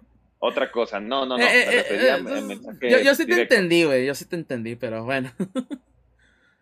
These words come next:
Speaker 1: No, pues
Speaker 2: Ya,
Speaker 1: nunca
Speaker 2: ya,
Speaker 1: sabe
Speaker 2: ya, ya
Speaker 1: uno
Speaker 2: no, ya
Speaker 1: luego.
Speaker 2: no, ya nos dice Don Kaiser, "Güey, se tardaron mucho".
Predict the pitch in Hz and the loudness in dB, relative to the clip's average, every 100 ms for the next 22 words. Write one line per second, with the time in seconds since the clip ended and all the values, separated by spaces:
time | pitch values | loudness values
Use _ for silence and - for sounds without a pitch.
0 | - 78 - 107 151 175 180 180 190 185 | -14 -12 -10 -6 2 4 6 6 6 6
1 | 185 131 127 131 190 196 190 190 190 214 | 6 6 4 6 6 4 -2 -2 2 2
2 | 214 220 175 147 175 175 147 139 202 208 | 2 2 2 2 0 2 -4 0 0 0
3 | 202 156 156 180 165 175 156 123 | -4 -4 -2 -4 -4 -8 -8 -12